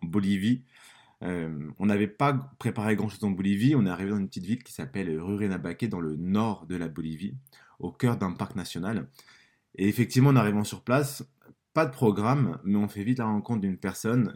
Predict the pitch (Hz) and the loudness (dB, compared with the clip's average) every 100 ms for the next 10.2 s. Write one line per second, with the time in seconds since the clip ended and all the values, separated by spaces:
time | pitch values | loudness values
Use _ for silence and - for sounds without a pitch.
0 | _ - 107 120 110 90 85 73 _ _ | _ -2 2 4 4 2 0 -4 _ _
1 | _ _ - 101 110 - - 123 120 101 | _ _ -2 0 0 -6 -2 0 0 -2
2 | 101 98 113 101 113 98 - 104 101 92 | -4 -4 -6 -4 -2 -4 -4 -2 0 0
3 | 87 87 104 73 - _ _ - _ - | -2 -2 -2 -2 -8 _ _ -20 _ -6
4 | - - 196 127 131 120 104 104 95 82 | -4 0 2 2 0 -8 -2 -4 -4 -10
5 | 92 95 127 107 87 92 92 101 104 101 | -6 -4 -4 -6 -6 -6 -4 -2 -2 -2
6 | 87 82 95 104 90 92 - - 107 104 | -2 -4 -4 -6 -6 -8 -10 -6 -6 -6
7 | _ - _ - 131 104 - 98 117 147 | _ -20 _ 4 6 6 -2 -6 -8 -8
8 | _ _ - 95 - 104 104 110 101 95 | _ _ -8 -8 -6 -4 -4 -4 -6 -6
9 | 90 95 107 87 85 92 98 92 85 82 | -2 0 0 0 -4 -4 -2 -2 -2 -4
10 | 71 | -6